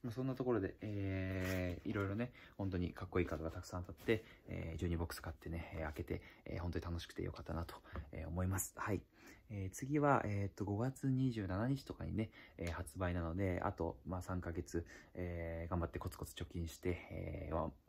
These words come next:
今回、えー、ワンカートン買ったんですけど、こ-、次もワンカートン開けたいなと。えー、次はね、友達も一緒に、えー、それぞれね、一人それぞれワンカートン開けるという、えー、試みをね、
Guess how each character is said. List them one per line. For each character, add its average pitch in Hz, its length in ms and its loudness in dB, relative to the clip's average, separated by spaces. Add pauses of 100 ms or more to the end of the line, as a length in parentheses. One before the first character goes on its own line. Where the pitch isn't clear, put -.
(140)
今 85 220 -2
回、 78 240 -8 (240)
え 95 100 4
ー、 - 20 4
ワ 85 120 2
ン 85 80 -2
カ 82 100 0
ー 82 40 0
ト - 120 -2
ン 73 60 -2
買 - 100 -6
っ - 20 -10
た 82 80 2
ん 80 40 4
で - 20 0
す 80 60 -6
け - 60 -16
ど、 - 80 -4
こ-、 92 120 0 (160)
次 95 220 2
も 78 180 2
ワ 80 80 -2
ン 80 60 -4
カ 80 80 0
ー 78 60 0
ト 76 120 0
ン 73 60 -2 (300)
開 87 80 -4
け 92 100 -2
た 87 80 2
い 80 40 0
な 80 120 -2
と。 - 100 -10 (140)
え 95 60 2
ー、 - 20 0
次 139 240 6
は 82 60 4
ね、 82 80 0
友 95 180 2
達 92 180 0
も 90 80 4
一 85 80 -2
緒 87 100 -6
に、 85 120 -2 (400)
え 85 320 -4
ー、 - 20 -6
そ - 140 0
れ 120 80 8
ぞ 82 120 2
れ 76 60 -2
ね、 82 140 0
一 - 160 -2
人 87 100 2
そ - 140 -4
れ 85 80 0
ぞ 82 100 -6
れ 80 60 -4
ワ 80 100 -2
ン 82 60 -4
カ 80 100 -2
ー 78 40 -2
ト 78 100 -6
ン - 20 -6
開 80 80 -8
け 80 80 -2
る 76 60 -2
と 80 100 -4
い 78 60 0
う、 - 60 -6 (340)
え 80 200 -2
ー、 85 200 2
試 80 40 2
み 76 80 2
を 73 60 0
ね、 95 180 2